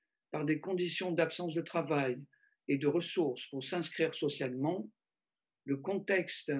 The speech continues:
des années deux mille a mis fin à son activité. À cette époque, l'utopie de ces lieux, leur mode de fonctionnement dans la cité, aux marges institutionnelles,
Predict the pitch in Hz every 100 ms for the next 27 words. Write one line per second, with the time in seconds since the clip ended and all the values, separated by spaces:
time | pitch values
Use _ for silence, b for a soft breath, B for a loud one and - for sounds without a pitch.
0 | - 139 143 147 147 135 135 151 156 190
1 | 196 208 - b b _ - 147 151 143
2 | - 175 185 170 - 139 - 151 147 -
3 | 151 147 143 123 110 _ _ _ _ _
4 | _ _ _ _ _ _ _ _ _ _
5 | _ - 151 143 175 175 - 233 277 -
6 | - _ _ _ _ _ _ _ - 156
7 | 208 214 220 214 220 175 160 156 151 156
8 | 208 240 - _ _ _ _ _ - 147
9 | 160 156 190 220 165 143 147 - 151 -
10 | 147 147 170 220 - _ _ _ - 127
11 | 165 214 185 - 165 - 196 226 - _
12 | _ _ _ _ - 151 156 170 214 175
13 | 135 131 - - 180 - 170 170 - 151
14 | 139 151 208 214